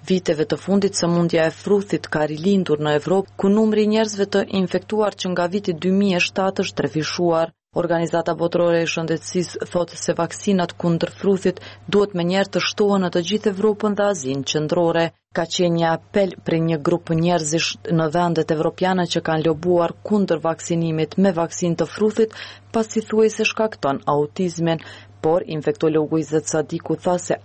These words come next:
asnjë studim nuk ka dalë me ndonjë të dhënë të bazuar se kjo vaksinë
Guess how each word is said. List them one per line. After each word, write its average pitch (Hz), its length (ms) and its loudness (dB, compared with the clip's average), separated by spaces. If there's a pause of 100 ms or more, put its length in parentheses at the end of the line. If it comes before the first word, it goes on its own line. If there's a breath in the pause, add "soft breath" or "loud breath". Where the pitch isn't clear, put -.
asnjë 185 260 0
studim 190 480 2
nuk 180 200 2
ka 165 100 -2
dalë 190 320 0
me 165 80 2
ndonjë 160 320 0
të 165 160 2
dhënë 180 220 2
të 156 100 0
bazuar 175 560 2 (100)
se - 220 -4
kjo 175 240 2
vaksinë 208 640 -2